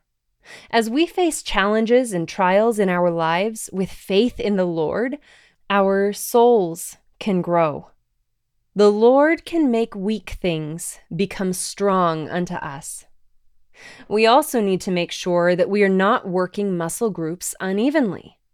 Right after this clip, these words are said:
We can't focus on one group while ignoring another. For example,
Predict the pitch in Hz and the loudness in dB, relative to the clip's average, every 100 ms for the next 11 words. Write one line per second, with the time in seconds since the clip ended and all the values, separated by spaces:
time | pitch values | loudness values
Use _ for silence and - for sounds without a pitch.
0 | _ - - 254 277 339 359 - - 285 | _ -20 -8 -2 0 2 2 0 2 4
1 | 285 269 220 - - 196 196 220 370 339 | 4 2 -4 -4 -6 -4 -2 4 6 6
2 | 202 175 165 - - - _ _ 190 214 | 4 0 0 -4 -14 -18 _ _ 2 6
3 | 226 233 208 196 226 277 285 220 190 190 | 6 6 2 2 2 4 4 4 2 0
4 | 185 185 180 160 175 _ _ _ _ - | -4 -4 -6 -10 -14 _ _ _ _ -20
5 | - - - 220 202 185 180 175 160 175 | -20 -20 0 2 4 2 0 0 -2 -4